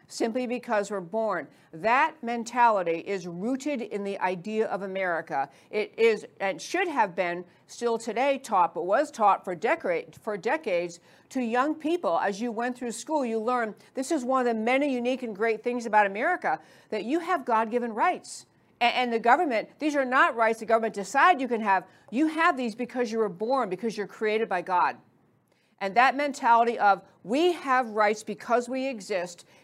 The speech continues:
is central to the promise of the, of the entire Bill of Rights, and certainly of the, of the, uh, Declaration of Independence promise of life, liberty, and pursuit of happiness.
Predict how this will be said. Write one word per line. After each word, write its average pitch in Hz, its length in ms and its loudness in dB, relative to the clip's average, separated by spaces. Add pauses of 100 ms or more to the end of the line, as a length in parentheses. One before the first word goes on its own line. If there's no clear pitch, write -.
is 208 200 -4
central 220 720 -2 (160)
to 233 140 -6
the 220 80 -4
promise 214 540 -4 (100)
of 196 120 -2
the, 180 220 -6
of 180 220 -2
the 185 260 -12
entire 240 500 0
Bill 175 240 -2
of 160 140 -4
Rights, 170 300 -4
and 185 120 -8
certainly 277 360 -2
of 185 80 -4
the, 180 260 -6
of 175 140 -4
the, 185 140 -2
uh, 170 80 -2
Declaration 202 520 -4
of 208 80 -8
Independence 226 400 -8
promise 180 480 -4 (380)
of 180 120 -6
life, 202 300 0
liberty, 190 160 -6
and 185 100 -6
pursuit 202 220 -8
of 190 80 -6
happiness. 226 600 -2